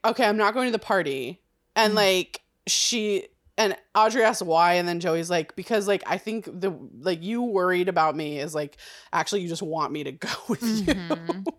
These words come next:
Speaker 2: And Audrey's like, "Why do you think I always am self-interested?"
Speaker 1: Yeah.
Speaker 2: Which is kinda telling about Joey.
Speaker 1: Yeah.
Speaker 2: Is that she always think, it's weird because you don't know why. Why does she think people are always, like, getting her to do stuff out of their own self-interest?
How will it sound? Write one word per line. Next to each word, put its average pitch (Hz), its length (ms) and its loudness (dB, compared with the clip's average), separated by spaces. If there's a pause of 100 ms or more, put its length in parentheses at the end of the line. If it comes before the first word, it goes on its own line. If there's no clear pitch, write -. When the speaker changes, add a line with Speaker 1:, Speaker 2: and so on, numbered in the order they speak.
(140)
Speaker 2:
And 247 120 0
Audrey's 277 340 0
like, 302 140 -4
"Why 190 360 0
do 269 80 -4
you 294 120 -6
think 240 260 -8
I 196 160 0
always 175 600 -6 (140)
am 185 140 -6
self-interested?" - 1160 -10
Speaker 1:
Yeah. 113 420 -2 (400)
Speaker 2:
Which 220 220 0
is 302 120 -2
kinda 415 180 2 (120)
telling 180 420 0
about 151 280 0
Joey. 143 520 -2
Speaker 1:
Yeah. 226 360 4
Speaker 2:
Is 170 40 -6
that - 160 -6
she 196 120 -6
always 180 220 -6
think, 220 260 -8
it's - 200 -2
weird 277 400 2
because 220 240 -2
you 240 60 -2
don't 233 160 0
know 302 140 0
why. 151 520 2
Why 180 140 0
does 202 80 -2
she 240 120 -8
think 214 280 -8 (260)
people 180 320 -8
are 160 220 0
always, 160 260 -6
like, 143 240 -10 (460)
getting 165 240 -2
her 160 100 0
to 156 80 -4
do 151 180 -8
stuff 143 280 -6
out 139 100 -6
of 151 80 -6
their 147 140 -4
own 147 160 -8
self-interest? 151 960 -10